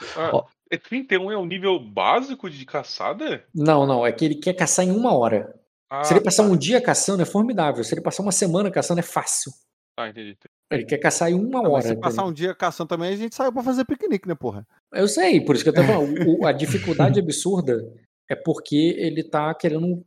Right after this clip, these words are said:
Speaker 3: não perder tempo. Tipo, cacei rapidinho, velho. Uma hora, vai.
Speaker 1: E se fosse duas horas?
Speaker 2: Não
Speaker 3: É,
Speaker 2: tem.
Speaker 3: o
Speaker 2: É
Speaker 3: segundo
Speaker 2: uma
Speaker 3: nível é
Speaker 2: hora,
Speaker 3: seis
Speaker 2: seis
Speaker 3: horas.
Speaker 2: horas, doze, um dia, dois dias, quatro dias, uma semana.
Speaker 3: Isso, aí no caso,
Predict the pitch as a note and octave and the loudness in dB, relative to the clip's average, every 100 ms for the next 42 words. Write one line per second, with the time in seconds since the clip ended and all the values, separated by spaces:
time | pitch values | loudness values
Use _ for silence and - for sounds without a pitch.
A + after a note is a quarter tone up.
0 | _ E3+ F#3 A3 G#3 A#3 D3 A#2 - - | _ -8 -6 -4 -6 -4 -4 -6 -14 -18
1 | _ - E3 - D3+ - F3+ C3 A2+ B2 | _ -4 0 2 2 0 0 0 0 0
2 | G3+ D#3+ A#2 A#2+ B2+ - - - - G#3+ | 2 2 2 2 2 0 -12 -14 -4 -2
3 | F#3 D#3+ G3 E3 C#3+ G#2+ G#2+ - _ _ | -2 -4 0 2 2 0 -6 -18 _ _
4 | - D3 C#3+ C3 B2+ B2 - _ - C#3 | -2 2 4 6 6 4 -4 _ -2 0
5 | D3+ C#3 C3 E3 A3+ F#3+ F#3+ A#3 F#3 C#3+ | 2 8 12 12 12 12 12 10 8 8
6 | G3 F#3 E3+ G3 G#3+ F#3 C#3+ B2+ D#3+ G3 | 10 10 10 10 10 6 4 8 10 10
7 | F#3 F#3+ F#3+ C#3+ C3+ C3 F#3+ G3 C#3 C3+ | 6 2 2 2 2 2 8 8 8 6
8 | B2+ D#3+ F#3 F3+ D3 D3 C3 E3+ F3 - | 6 4 4 4 0 0 0 0 0 -2
9 | D3+ - _ _ _ - C#3+ A2+ B2+ B2 | -4 -6 _ _ _ -6 -4 -2 0 0
10 | C#3+ D3 C#3 C#3+ D3 D#3+ | 0 2 2 2 0 -4